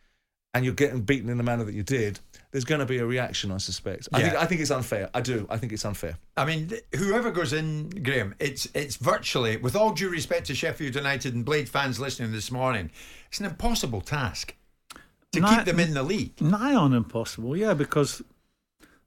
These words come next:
Speaker 3: um, I know we talk about coaches and managers and a great deal, but it still comes down to, to players ultimately. I'm a great believer in that, 'cause that's,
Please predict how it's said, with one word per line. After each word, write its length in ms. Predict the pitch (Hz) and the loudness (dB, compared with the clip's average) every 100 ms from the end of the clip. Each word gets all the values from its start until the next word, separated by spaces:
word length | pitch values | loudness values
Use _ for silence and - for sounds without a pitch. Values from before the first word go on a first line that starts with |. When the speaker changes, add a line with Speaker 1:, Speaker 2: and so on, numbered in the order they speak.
| - | 2
Speaker 3:
um, 480 | 139 147 151 147 123 - _ _ _ _ _ - | 6 6 6 4 2 -8 _ _ _ _ _ 0
I 60 | |
know 100 | 180 | 2
we 120 | 185 | 2
talk 200 | 151 151 | 2 0
about 180 | 120 113 | 0 -2
coaches 380 | - 139 - 107 | -2 -4 -2 0
and 80 | 117 | 2
managers 540 | 120 123 107 110 107 113 | 4 2 2 -2 -2 -2
and 340 | 107 98 127 - _ | -4 -4 -10 -18 _
a 100 | 131 | -8
great 320 | 104 127 123 | -2 0 0
deal, 240 | 117 120 107 | 0 0 0
but 160 | 101 | -4
it 80 | 127 | -8
still 220 | - 165 | -4 -4
comes 240 | 151 135 101 | 0 -2 0
down 240 | 117 117 | -2 -2
to, 260 | - 110 101 - | -4 -6 -6 -14
to 100 | - | -14
players 460 | - 135 131 131 - | -6 -2 0 0 -2
ultimately. 480 | 131 - 139 139 143 - _ _ _ _ _ _ 113 | -6 -2 -2 -2 -6 -8 _ _ _ _ _ _ -2
I'm 120 | 113 | -2
a 60 | |
great 240 | 101 120 127 | 0 0 0
believer 400 | 120 123 120 123 | 2 4 6 6
in 140 | 120 | 4
that, 180 | 120 135 - _ | 4 0 -8 _
'cause 140 | - - | -8 -6
that's, 440 | 120 - - - | -8 -10 -12 -14